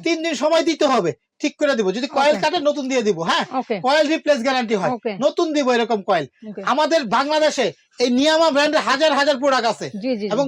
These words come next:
Speaker 1: বাংলাদেশে একমাত্র এরকমই নিয়ে আসছে তিন হাঁড়ি, তিন ডাকনা,
Speaker 2: জি।
Speaker 1: দুই হাঁড়ি, দুই ডাকনা, চার হাঁড়ি, দুই ডাকনা।
Speaker 2: দুই ডাকনা, হুম।
Speaker 1: আগে ছিল তিন হাঁড়ি,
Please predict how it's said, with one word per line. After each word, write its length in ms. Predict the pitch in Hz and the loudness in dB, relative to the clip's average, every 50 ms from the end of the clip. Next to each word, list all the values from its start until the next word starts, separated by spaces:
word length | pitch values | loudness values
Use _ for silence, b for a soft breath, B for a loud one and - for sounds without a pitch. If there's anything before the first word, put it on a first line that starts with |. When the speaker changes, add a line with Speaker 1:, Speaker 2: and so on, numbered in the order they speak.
| 226 240 | 0 0
Speaker 1:
বাংলাদেশে 360 | 269 285 302 311 302 262 311 | 0 2 2 0 0 2 0
একমাত্র 360 | 311 311 - 320 320 311 - 302 262 269 | -2 -2 0 -2 -2 0 2 2 4 4
এরকমই 340 | 285 302 302 330 302 302 277 | 4 2 2 0 0 0 0
নিয়ে 140 | 277 294 294 | 0 0 0
আসছে 140 | 254 - 302 - - 330 | 0 -2 -4 -6 -4 -4
তিন 120 | 311 294 269 | -4 -2 -2
হাঁড়ি, 140 | 240 269 294 262 - | -2 -4 -4 -4 -6
তিন 100 | 294 254 247 | -6 -2 -2
ডাকনা, 240 | 240 208 - - 180 180 180 | -2 -2 -2 -6 -6 -6 -6
Speaker 2:
জি। 80 | 208 190 175 147 165 170 | -10 -10 -12 -12 -6 -2
Speaker 1:
দুই 140 | 269 302 285 240 | 0 2 2 2
হাঁড়ি, 160 | - 285 302 233 | 2 0 0 0
দুই 100 | 269 285 247 269 | 0 2 2 0
ডাকনা, 240 | 247 - - 214 170 - b b b b - - | -2 -2 -4 -6 -6 -6 b b b b -4 0
চার 220 | 320 320 330 339 320 - | 2 2 4 2 2 2
হাঁড়ি, 180 | 269 277 311 339 262 | 2 2 2 2 2
দুই 100 | 311 311 302 | 2 2 2
ডাকনা। 240 | 294 240 214 196 208 269 | 0 0 -2 -4 -2 -2
Speaker 2:
দুই 80 | 269 226 233 | 0 0 -2
ডাকনা, 220 | 214 175 - 185 180 | -2 -4 -6 -10 -6
হুম। 80 | 185 208 | -4 -4
Speaker 1:
আগে 160 | 254 294 339 330 302 - | -2 2 0 0 2 2
ছিল 120 | 311 302 330 311 285 - | 2 4 4 2 2 0
তিন 120 | 311 294 285 | 0 0 0
হাঁড়ি, 140 | 285 302 | 0 0